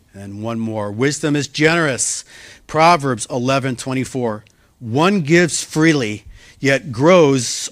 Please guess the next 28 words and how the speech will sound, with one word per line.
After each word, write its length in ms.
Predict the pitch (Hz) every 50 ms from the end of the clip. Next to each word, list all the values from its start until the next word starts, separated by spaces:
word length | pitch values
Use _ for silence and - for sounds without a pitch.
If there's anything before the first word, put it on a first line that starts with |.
| - -
all 180 | 131 131 131
the 100 | 123 143
richer. 460 | 127 151 202 - - 160 131 101 87 _ _ _ _ _ _ _ _ _ _ -
Another 560 | 139 135 139 147 170 208 247 254 277 262 247
withholds 1000 | 208 170 196 190 - - - - 196 220 220 202 185 165 156 151 147 139 - -
what 200 | 143 139 160 170
he 180 | 139 - 190 196
should 320 | 185 - - 156 127 113
give 480 | 104 127 196 190 143 127 127 117 - - _ _ _ - _ _ _ - -
and 240 | 143 131 127 131 131
only 420 | - 147 160 165 160 156 160 147
suffers 1000 | 135 - - - 147 139 131 - 139 135 131 123 120 120 113 - - - - - - -
want. 520 | 107 95 - - - _ - - - - _ _ _ _ _ _ _ _ _ _ _ _ _ _ _ _ _ - - - - - _ -
Commenting 500 | - 139 131 131 131 127 - - 135 123
on 140 | 120 120 120
that 220 | 120 123 123 123
verse, 220 | 120 127 127 117 -
John 280 | - 139 123 127 123
Bunyan 380 | 113 107 123 131 131 123 117 107
said, 380 | - - 120 120 120 113 110 - - - - - - - _ _ -
"There 140 | 131 127 123
was 240 | 117 123 165 190 185
a 60 | 190
man, 540 | 156 147 147 143 143 147 151 160 170 190 180 - _ -
some 240 | - - 175 151 135
called 400 | - - 156 160 170 185 180 143
him 260 | 160 160 147 135 131
mad. 480 | 143 147 151 139 127 113 104 104 101